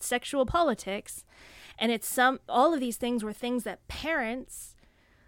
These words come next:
as responsible parents, had to worry about,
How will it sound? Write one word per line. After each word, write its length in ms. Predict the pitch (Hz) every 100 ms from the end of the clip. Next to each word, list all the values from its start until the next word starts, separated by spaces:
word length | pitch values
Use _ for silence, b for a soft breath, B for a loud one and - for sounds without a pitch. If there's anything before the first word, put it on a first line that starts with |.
| b b _
as 240 | 226 240 190
responsible 680 | 214 - - 269 370 - 208
parents, 640 | - 196 196 202 - - -
had 340 | - - 247
to 80 | 208
worry 580 | 196 190 220 233 220 208
about, 440 | 175 165 - -